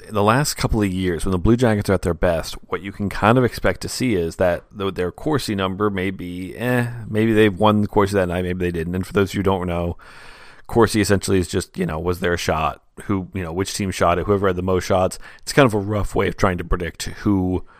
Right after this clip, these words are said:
had more puck possession, or trying to, trying to read that in a way. I mean, it's a good way to think of it if you're, if you're acquainted with football, which if you're an Ohio sports fan, you are.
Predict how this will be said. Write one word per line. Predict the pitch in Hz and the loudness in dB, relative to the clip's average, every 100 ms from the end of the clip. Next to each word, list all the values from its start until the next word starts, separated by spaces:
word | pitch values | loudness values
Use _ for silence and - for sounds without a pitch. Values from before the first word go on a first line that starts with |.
| - - - - | -20 -20 -20 -12
had | - 101 85 | 0 2 2
more | 95 90 | 0 0
puck | - 87 - | 2 0 0
possession, | 82 - - - - - - - - | -6 -4 -8 -8 -10 -14 -20 -6 2
or | 101 104 | 2 2
trying | - 104 | 2 4
to, | 95 | 2
trying | 80 110 92 | 0 -2 -2
to | |
read | 85 85 95 85 | -4 -6 -8 -8
that | 82 67 67 | -8 -8 -10
in | |
a | 76 | -12
way. | - 107 | -12 -12
I | 113 | -8
mean, | - 87 | -6 -4
it's | - - - - - _ _ _ _ - - | -6 -10 -16 -20 -20 _ _ _ _ -6 0
a | |
good | 110 123 | 8 10
way | 113 | 10
to | 104 | 8
think | 92 95 | 6 0
of | 95 | 0
it | 90 | 0
if | 85 | -2
you're, | 87 87 85 | 0 0 0
if | 85 | -2
you're | 95 | -2
acquainted | 90 101 90 | 0 -2 -2
with | 82 | -4
football, | - 92 - 85 | -4 -4 -2 -2
which | 85 - | -4 -6
if | 92 | -6
you're | 90 | -4
an | 87 | -2
Ohio | 80 98 87 | 0 0 -2
sports | - 90 82 | -4 -6 -4
fan, | - 87 | -4 -4
you | 82 87 | -2 0
are. | 85 82 | 0 -2